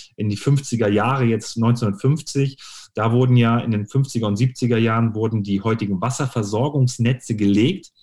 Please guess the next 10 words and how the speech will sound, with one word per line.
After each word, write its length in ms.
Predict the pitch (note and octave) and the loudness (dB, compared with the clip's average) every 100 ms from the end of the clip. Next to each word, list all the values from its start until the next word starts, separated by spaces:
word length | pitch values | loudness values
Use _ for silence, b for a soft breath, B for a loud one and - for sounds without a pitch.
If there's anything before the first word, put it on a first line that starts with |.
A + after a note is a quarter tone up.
| B B B B B - | B B B B B -4
Ähm, 680 | A#2 A#2 A2+ A2+ A2+ A2+ A2+ | 0 2 2 2 2 0 -4
das 240 | - A#2+ A#2+ | -4 -4 -2
bedeutet, 420 | A#2+ A#2+ C3+ C3 | 0 2 2 0
wir 100 | A2+ | -2
können 220 | - D3 | 0 0
uns 140 | E3 - | 0 0
vielleicht 440 | C3+ B2+ D#3+ - | 0 0 0 -4
auch 120 | B2+ | -6
schon 180 | B2 B2+ | -2 -2
ausmalen, 720 | A2+ E3 F3 B2 A#2 A#2+ D3 | -2 -4 -2 0 2 2 0